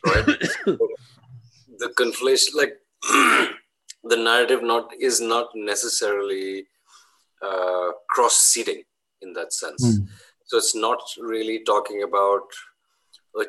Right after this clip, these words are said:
Speaker 1: change in the power structure. It's just inherently violent and abusive,
Speaker 2: Mm.
Speaker 1: but it's not, it's, there's also a lot of this hyper-real conversation about taking your power back. But when you really ask people what that means,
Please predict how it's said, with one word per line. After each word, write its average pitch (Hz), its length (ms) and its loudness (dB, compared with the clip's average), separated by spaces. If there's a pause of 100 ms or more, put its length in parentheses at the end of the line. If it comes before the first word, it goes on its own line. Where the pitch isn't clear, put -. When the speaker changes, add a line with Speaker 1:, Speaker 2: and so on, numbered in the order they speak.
Speaker 1:
change 131 540 2
in 127 180 -4
the 113 120 0
power 98 260 0
structure. 107 520 -2
It's 113 240 -2
just - 460 0
inherently 104 560 -6 (140)
violent 98 580 -2
and 98 340 -10
abusive, 113 460 -8 (560)
Speaker 2:
Mm. 110 220 2
Speaker 1:
but 110 140 2
it's 104 200 -4 (160)
not, 104 300 -4 (720)
it's, - 240 -2 (640)
there's 160 240 6
also 165 440 4
a 151 140 0
lot 156 100 6
of 180 80 0
this 180 180 2
hyper-real 135 760 -2
conversation 123 580 -2
about 110 400 0 (580)
taking 123 300 -2
your 123 340 -2
power 113 340 4
back. 104 260 0 (180)
But 113 200 -2
when 120 120 -4
you 139 160 -2
really 151 240 4
ask 131 360 2
people 147 280 0
what 131 160 2
that 117 200 -2
means, 127 680 -4